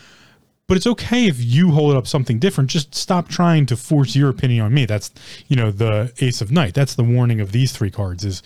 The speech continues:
yes, truths and beliefs and all these things are, are amazing things and they're important things, but we shouldn't be forcing them on each other. We should just be, excuse me, uh, they sh-, we should be upholding our own. We should be our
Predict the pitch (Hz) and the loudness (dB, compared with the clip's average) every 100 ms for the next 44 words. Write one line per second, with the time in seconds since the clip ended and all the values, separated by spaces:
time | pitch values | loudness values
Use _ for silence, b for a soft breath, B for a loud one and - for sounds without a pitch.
0 | B B B B B 185 - - - 185 | B B B B B -2 -2 -6 -2 2
1 | 180 - 147 120 123 156 139 - 131 127 | 2 0 -2 0 2 2 0 0 0 0
2 | 120 131 113 120 127 123 127 143 143 131 | 2 0 0 -2 0 2 4 4 2 2
3 | 120 104 107 110 107 - 143 120 - 156 | 0 -2 -2 -2 -2 0 0 0 0 0
4 | 107 - B B B B - 156 165 240 | 0 -6 B B B B -4 0 0 2
5 | 262 190 147 - - 139 135 202 165 127 | 0 2 0 -2 0 0 0 0 2 2
6 | 113 110 147 135 117 107 127 160 - B | 2 2 2 2 0 0 2 0 -2 B
7 | B B 170 160 180 165 151 - 170 165 | B B -2 -2 0 0 -2 0 2 2
8 | 147 - _ _ _ _ _ _ _ 131 | 0 -6 _ _ _ _ _ _ _ -6
9 | 120 - 147 127 113 131 131 139 - 147 | -4 -2 -2 0 -2 -2 -2 -2 -2 -2
10 | 147 165 156 - 147 - 170 156 151 143 | 0 0 -4 -4 -4 -2 0 2 2 0
11 | - 143 165 131 107 120 151 135 135 123 | -2 0 2 2 0 -2 0 2 2 0
12 | B B B B B B _ 135 143 | B B B B B B _ -2 -2